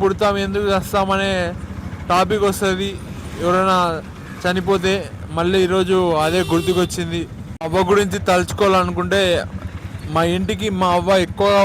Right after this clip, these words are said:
వస్తుంది. మా అమ్మ వాళ్ళ అమ్మ కాబట్టి చాలా మంచిగా పలకరిస్తూ ఏవో తినడానికి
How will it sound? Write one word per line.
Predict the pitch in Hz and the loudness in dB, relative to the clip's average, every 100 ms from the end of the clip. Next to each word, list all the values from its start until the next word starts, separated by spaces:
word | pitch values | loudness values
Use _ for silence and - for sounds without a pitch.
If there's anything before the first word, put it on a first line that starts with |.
| 190 | 4
వస్తుంది. | 180 190 185 185 190 165 - - - - - - - - - 147 | 0 -4 -2 -2 -2 -6 -10 -10 -12 -12 -12 -12 -12 -10 -10 -2
మా | 156 160 - - 151 | 2 2 0 -4 -4
అమ్మ | 170 180 190 | 0 2 4
వాళ్ళ | 185 185 180 170 - - - - - - - - 156 | 4 4 4 2 -4 -12 -12 -12 -12 -12 -10 -4 -2
అమ్మ | 185 185 175 | 2 2 2
కాబట్టి | 170 170 160 180 175 - - - - - - - - | 2 0 0 -2 -2 -6 -10 -12 -12 -12 -12 -12 -2
చాలా | 170 185 185 175 | 0 4 2 2
మంచిగా | 175 175 190 190 185 170 - - - | -2 -2 0 2 4 2 -4 -10 -2
పలకరిస్తూ | 170 170 185 175 - 185 180 180 175 | 0 2 2 0 -2 0 2 2 2
ఏవో | 175 185 185 175 - - - - | 4 4 2 0 -4 -10 -12 -6
తినడానికి | 180 180 185 185 185 | -4 0 2 2 -2